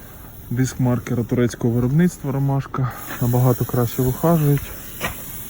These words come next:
В принципі, механізм передач, малий великий блок, вали, цепки, ось саме двохконтурний привід. Тобто тут високо піднято, вже не забивається пожнивними залишками.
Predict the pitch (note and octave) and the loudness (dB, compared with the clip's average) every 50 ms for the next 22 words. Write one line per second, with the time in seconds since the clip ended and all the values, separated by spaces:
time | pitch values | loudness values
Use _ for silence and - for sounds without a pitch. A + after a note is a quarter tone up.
0 | - - - - - - - - - - C3 B2 A2+ - - - C3 C3 C3 - | -14 -14 -14 -12 -12 -10 -12 -10 -6 -2 -2 -2 -2 -4 -4 -2 0 0 0 0
1 | D#3+ F3 G3 G#3 F#3+ F3 E3 - D#3 D3+ D3+ D3 D3 D3 C#3+ - - - - - | 0 0 2 2 2 2 0 -2 -2 -2 0 0 0 0 0 -2 -6 -10 -4 -2
2 | B2+ B2 C3 C3+ C3 B2 A#2+ B2 B2 B2 A#2+ A2+ - - A#2 B2 C#3+ E3+ F3+ F3+ | 2 4 6 6 8 8 8 8 8 8 6 4 2 -2 -2 0 2 4 4 2
3 | - - - - - - - - - - - - - - - - - - - - | 2 -2 -8 -12 -14 -14 -14 -14 -14 -14 -14 -14 -14 -16 -16 -16 -16 -16 -14 -14
4 | - - - - - - - A#2 A2+ A#2 A#2 B2 C3+ D3 D3+ D#3 D3+ C#3+ - - | -14 -14 -16 -16 -14 -10 -6 -4 -2 0 0 0 0 2 2 2 0 -2 -4 -10
5 | - - - - - - - - - - D3 D3+ C#3+ - - - - - - A#2+ | -14 -16 -14 -14 -14 -14 -14 -8 -4 0 0 0 0 -2 -6 -14 -12 -8 -6 -6
6 | A#2+ - - - A#2 A#2 B2 B2 A#2+ - - - - - - - - - - - | -6 -6 -6 -6 -4 -4 -4 -4 -6 -8 -10 -12 -12 -12 -12 -14 -14 -14 -10 -4
7 | A#2+ A2+ A2+ G#2+ - - A#2+ A#2+ A#2 - A#2+ A2+ A#2+ A#2+ A#2 - - D3+ D#3+ E3 | -2 -2 -2 -2 -2 0 2 2 4 4 2 2 4 2 2 2 2 4 4 6
8 | E3 D3+ C#3+ - - - - - - - - - - - - - - - - - | 6 4 4 0 -4 -14 -14 -14 -14 -14 -16 -16 -16 -16 -16 -16 -16 -12 -8 -8
9 | - - - - - - - - A#2 A#2 - - A2+ - - A2+ - - E3+ E3 | -8 -8 -8 -10 -14 -12 -4 -2 -2 0 0 0 -4 -2 -2 -4 0 2 4 4
10 | D#3 D3+ D3 - C3+ C#3 C#3 C3+ B2 A2+ A2+ A2+ A2+ A2+ A2 A2+ G#2+ G#2+ A2+ A#2 | 6 4 4 2 0 0 2 2 4 4 4 6 6 4 4 2 2 2 2 2
11 | A#2 A2+ A2 - - - - A#2 A2+ A#2+ A#2 A#2 A#2 A2+ A#2 A#2+ A#2 A2+ A#2 A#2 | 2 2 2 0 0 -2 0 0 2 2 2 4 4 4 4 4 2 2 2 2
12 | A#2 A#2+ A#2 - - - A#2+ B2 B2 | 2 0 0 -2 -2 0 0 0 0